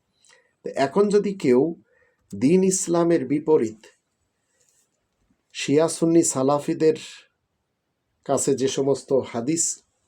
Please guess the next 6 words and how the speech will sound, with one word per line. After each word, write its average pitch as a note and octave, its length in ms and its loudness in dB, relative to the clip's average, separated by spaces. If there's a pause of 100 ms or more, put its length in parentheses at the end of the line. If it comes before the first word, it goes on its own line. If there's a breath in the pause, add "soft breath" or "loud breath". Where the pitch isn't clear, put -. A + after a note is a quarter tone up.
(200)
রয়েছে, B2+ 540 -2 (260)
সিয়াই C3 360 0
সিত্তা C3+ 320 -4
এবং B2+ 320 0
কুতুবে A#2+ 420 -4
আরবা, G#2+ 440 -8